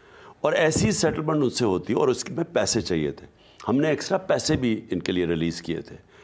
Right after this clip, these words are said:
फाटा के लिए extra पैसे release किए थे जो federal government ने आके बंद कर दिए। ये जो चोरों की हुकूमत आई उन्होंने बंद कर दी। अगर हम वहाँ उस वक्त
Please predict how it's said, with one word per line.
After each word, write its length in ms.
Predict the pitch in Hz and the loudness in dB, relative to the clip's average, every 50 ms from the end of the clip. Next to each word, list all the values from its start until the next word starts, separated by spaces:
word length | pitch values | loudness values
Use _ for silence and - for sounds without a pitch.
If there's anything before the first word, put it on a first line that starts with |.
| - - - - - - - - - _ - | -20 -20 -20 -20 -20 -20 -20 -20 -20 _ -4
फाटा 380 | - 139 151 165 151 185 202 | 0 2 2 2 4 2 2
के 140 | 196 - 190 | 2 2 2
लिए 140 | 175 180 175 | 2 4 2
extra 260 | 160 - - - 156 | 2 0 0 0 0
पैसे 340 | - - 147 127 - - 143 | 0 2 0 0 2 2 2
release 340 | 117 107 98 101 104 - - | 2 2 2 0 0 -2 -2
किए 140 | - 113 98 | -2 -2 0
थे 120 | 90 110 | 0 0
जो 100 | 101 110 | -2 -2
federal 340 | - - - 95 90 95 90 | -2 0 -2 0 0 0 0
government 300 | 87 92 82 87 90 90 | 0 0 0 0 -2 -2
ने 60 | 87 | -2
आके 200 | 85 82 78 80 | -2 -4 -4 -6
बंद 280 | 78 71 82 80 80 71 | -4 -2 -2 -2 -2 -4
कर 160 | 80 76 71 | -4 -6 -4
दिए। 160 | 69 78 80 | -4 -2 0
ये 140 | 82 87 87 | 0 0 2
जो 260 | 80 87 87 85 - - - - _ - - | 2 0 0 -2 -4 -14 -20 -20 _ -10 -2
चोरों 260 | - 110 110 110 110 | 2 2 4 4 4
की 80 | 98 107 | 2 2
हुकूमत 380 | 95 85 - 98 95 98 92 | 0 0 0 0 0 0 2
आई 80 | 98 98 | 2 2
उन्होंने 220 | 107 110 104 101 | 2 2 0 0
बंद 280 | 98 92 101 98 95 82 | 2 2 2 2 2 0
कर 100 | - 78 | -2 -4
दी। 180 | 71 65 - - - _ - - - - - - - - - - - - - - | -6 -6 -14 -18 -20 _ -20 -20 -20 -20 -20 -20 -20 -20 -20 -20 -20 -10 -2 -2
अगर 300 | 151 185 196 233 226 196 | 0 2 2 4 4 4
हम 240 | 147 139 147 156 | 4 2 2 2
वहाँ 720 | 160 151 127 110 104 98 98 104 101 87 69 62 60 - - _ _ _ - - - - - - _ _ - - | 0 0 -2 -2 -2 0 0 0 0 0 -2 -6 -10 -16 -20 _ _ _ -20 -20 -20 -20 -20 -20 _ _ -2 2
उस 280 | 220 220 - - - | 2 2 2 0 0
वक्त 440 | 123 117 104 98 92 - - - - | 0 2 2 2 0 -4 -12 -20 -20